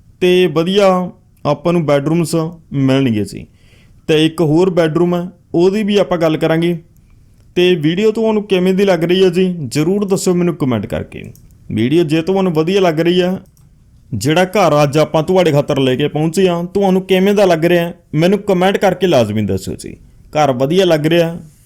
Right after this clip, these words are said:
ਤਾਂ ਲਾਈਕ ਵੀਡੀਓ ਨੂੰ ਲਾਜ਼ਮੀ ਕਰ ਦਿਓ, ਠੀਕ ਹੈ ਜੀ। ਲਾਈਕ ਦਾ ਬਟਨ ਤੁਹਾਨੂੰ ਨੀਚੇ ਮਿਲ ਜੂਗਾ, ਉਹਨੂੰ ਜ਼ਰੂਰ ਦੱਬ ਦਿਓ। ਬਾਕੀ ਹੁਣ ਤੁਸੀਂ ਦੇਖੋ,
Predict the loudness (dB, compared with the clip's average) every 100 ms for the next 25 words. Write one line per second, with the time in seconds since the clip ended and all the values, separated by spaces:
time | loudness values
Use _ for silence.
0 | -4 0 2 2 2 0 -2 0 2 2
1 | 0 -4 -4 0 2 0 -2 -4 -4 -8
2 | -8 -4 0 2 2 0 -2 -6 -2 0
3 | 0 0 0 0 0 -2 -4 -4 -2 0
4 | 0 -2 -2 0 0 0 0 -2 -4 -18
5 | _ _ -4 0 2 2 0 -2 -4 -6
6 | -8 -12 -14 -18 -20 -18 -6 -4 -2 0
7 | 2 0 0 0 2 2 2 0